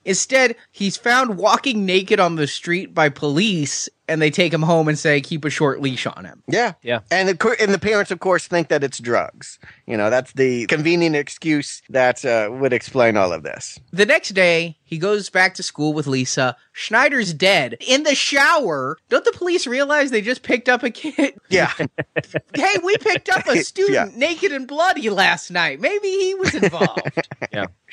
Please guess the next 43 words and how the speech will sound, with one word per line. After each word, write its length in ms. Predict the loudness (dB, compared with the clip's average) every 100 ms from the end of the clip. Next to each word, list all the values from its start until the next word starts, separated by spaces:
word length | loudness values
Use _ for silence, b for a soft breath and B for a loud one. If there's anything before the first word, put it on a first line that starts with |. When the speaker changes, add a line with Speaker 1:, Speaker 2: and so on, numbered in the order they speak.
| B B B B B
Speaker 2:
Yeah, 260 | 0 4 4
if 140 | 2 0
Springwood 640 | -2 2 2 2 2 0
cops 360 | 0 0 0 -2
were 120 | -2
better, 420 | 2 2 4 2
they 140 | 2 0
probably 340 | 2 2 2
would 140 | -4
have 100 | -6
caught 300 | 0 2 2
Freddy 260 | 0 -2 -2
before 340 | -4 -6 -4
he 100 | -2
murdered 400 | 0 0 2 0
twenty 280 | -2 -4 -4
kids 300 | -2 -2 -2
to 100 | -8
begin 320 | -6 -4 -4
with. 200 | -2 -4
They 160 | 0 0
really 260 | 2 0 0
probably 380 | 0 2 2
are 160 | 2 0
the 180 | -2 -2
worst 380 | 2 2 0 -4
police 300 | -4 -4 -4
force 380 | 0 0 0 2
ever 440 | 2 4 4 2 0
to 120 | -2
be 320 | 0 -4 -4
formed. 480 | -4 0 0 0 -6 -16 _ 2
Very 200 | 4 4
poor 220 | 4 4
sleuthing 480 | 2 0 -2 -2 -2
on 120 | 0
their 120 | -2
part 300 | 0 0 -2
there. 220 | -8 -12 -18 _ -8
So 340 | 0 2 2
I 160 | 2 0
feel 460 | 0 0 2 2 2
like 320 | 2 0